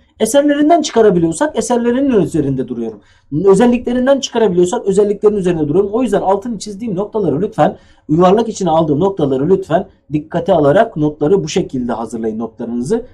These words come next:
Bunlar önemli noktalar. Milli konuları işleyen tiyatroları vardır. Geç. Türk Edebiyatı'nda Atatürk şairi olarak da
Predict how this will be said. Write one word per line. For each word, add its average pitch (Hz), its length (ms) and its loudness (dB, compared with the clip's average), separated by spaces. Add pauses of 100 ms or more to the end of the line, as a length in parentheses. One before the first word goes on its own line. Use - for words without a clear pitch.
(140)
Bunlar 208 220 2
önemli 185 300 2
noktalar. 117 360 -4 (240)
Milli 208 280 0
konuları 208 360 4
işleyen 214 340 2
tiyatroları 160 500 0
vardır. 113 320 -6
Geç. 151 260 0 (240)
Türk 294 200 0
Edebiyatı'nda 247 640 0
Atatürk 233 500 -4
şairi 190 380 6
olarak 156 380 4
da 254 260 4